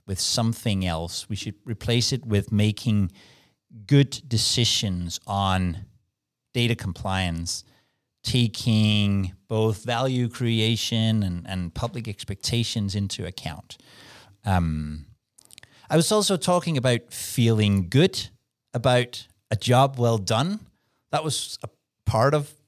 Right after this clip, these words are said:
of it all. And I think we should be feeling good, but we shouldn't be feeling good when we are compliant, because it's,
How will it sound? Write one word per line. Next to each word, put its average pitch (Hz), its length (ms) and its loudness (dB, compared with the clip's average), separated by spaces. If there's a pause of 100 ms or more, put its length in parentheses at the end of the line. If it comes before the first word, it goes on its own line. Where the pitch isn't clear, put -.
(120)
of 139 100 0
it 143 80 4
all. 147 220 6
And 147 140 6
I 180 80 6
think - 400 -4
we 160 100 2
should - 440 0
be 151 120 2
feeling 123 640 2
good, 123 260 2 (1000)
but 156 120 2
we 170 80 6
shouldn't 196 300 2
be 151 80 2
feeling 139 460 4
good 147 240 2
when 127 340 4 (220)
we 110 440 4 (440)
are 135 260 4
compliant, 214 640 -4 (140)
because 156 420 0 (200)
it's, - 260 -8